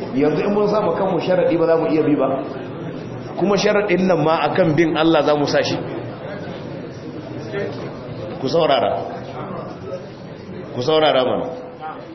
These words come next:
Yanzu ba za mu iya samu kanmu sharaɗi mu bi Allah ba. Ba za mu iya ba.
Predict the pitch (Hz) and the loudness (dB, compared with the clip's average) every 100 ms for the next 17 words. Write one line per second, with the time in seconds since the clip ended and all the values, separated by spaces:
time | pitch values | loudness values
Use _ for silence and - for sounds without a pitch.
0 | - - - - - - - - - - | -18 -18 -20 -20 -18 -18 -18 -18 -20 -20
1 | - - 127 135 143 180 180 175 175 170 | -20 -10 0 2 4 4 6 6 4 2
2 | 160 165 147 131 151 143 123 143 135 131 | 2 2 2 0 0 0 -2 0 0 0
3 | 135 123 110 123 123 104 - - - - | 0 2 0 0 2 0 -2 -8 -12 -14
4 | - - - - - 156 160 160 160 156 | -16 -16 -18 -18 -18 -16 -14 -12 -12 -12
5 | 165 139 135 - 92 104 143 160 151 156 | -12 -12 -14 -14 -6 2 4 4 2 2
6 | 135 | 4